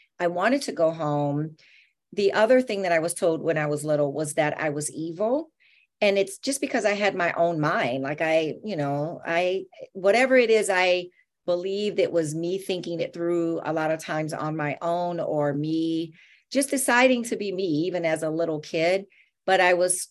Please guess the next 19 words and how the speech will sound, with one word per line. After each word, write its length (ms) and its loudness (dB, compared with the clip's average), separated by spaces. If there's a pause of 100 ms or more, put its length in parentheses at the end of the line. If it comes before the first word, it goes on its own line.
(100)
called 360 2
evil 560 0
for 180 -6
that 220 0
because 200 -8
I 80 2
didn't 200 -2
fit 240 -6
into 260 -8
the, 400 -2 (120)
whatever 340 0
the 80 0
mold 340 -2
was. 460 0 (680)
And 160 -2
so 200 6
what 220 6
was 160 -4
triggered 540 4